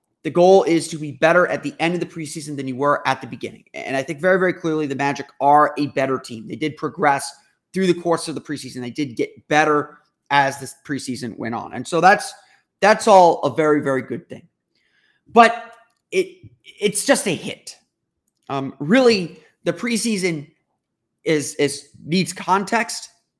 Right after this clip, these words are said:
but it's a hint of what this team's going to be. And, and so obviously, the first place we need to start with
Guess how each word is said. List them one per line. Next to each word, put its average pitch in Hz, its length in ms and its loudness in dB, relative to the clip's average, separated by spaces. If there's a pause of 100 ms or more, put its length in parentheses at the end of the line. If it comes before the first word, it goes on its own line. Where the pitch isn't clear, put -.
(180)
but 180 120 6
it's 175 120 -2
a 151 80 -2
hint 185 460 -2 (400)
of 143 120 -4
what 156 200 0
this 151 160 -6
team's 135 280 -8
going 117 200 -8
to 90 80 -12
be. - 120 -20 (140)
And, - 180 -4
and 139 160 -8
so 180 120 -4
obviously, 214 580 2 (540)
the 180 80 -4
first 262 260 0
place 233 220 2
we 202 60 -4
need 175 160 -2
to 147 40 -4
start 147 460 2
with 135 380 -6